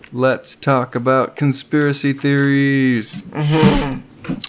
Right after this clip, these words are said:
Speaker 1: Um, nah, but Grow Up in the Spirit. Can you talk a little bit, Dave, about, uh, why you chose that as your title, what it kind of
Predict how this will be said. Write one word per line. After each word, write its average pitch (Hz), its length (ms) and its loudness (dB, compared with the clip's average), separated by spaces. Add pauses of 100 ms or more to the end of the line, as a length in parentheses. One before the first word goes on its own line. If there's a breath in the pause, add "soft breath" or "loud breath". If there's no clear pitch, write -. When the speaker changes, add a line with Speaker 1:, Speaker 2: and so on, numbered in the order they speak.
(200)
Speaker 1:
Um, 185 640 2
nah, 113 240 4
but 120 240 0
Grow 156 200 6
Up 156 100 2
in 156 80 4
the 151 60 4
Spirit. - 600 2
Can 135 140 2
you 131 60 4
talk 131 260 0
a 135 40 -2
little 139 140 2
bit, 139 180 -2
Dave, 139 320 0
about, 123 540 0
uh, 113 280 0
why 123 380 -2
you 131 160 -4
chose 131 320 -2
that 127 160 2
as 117 120 -6
your 104 80 -10
title, 135 420 -2
what 123 160 0
it - 100 -12
kind 123 200 0
of 117 140 -2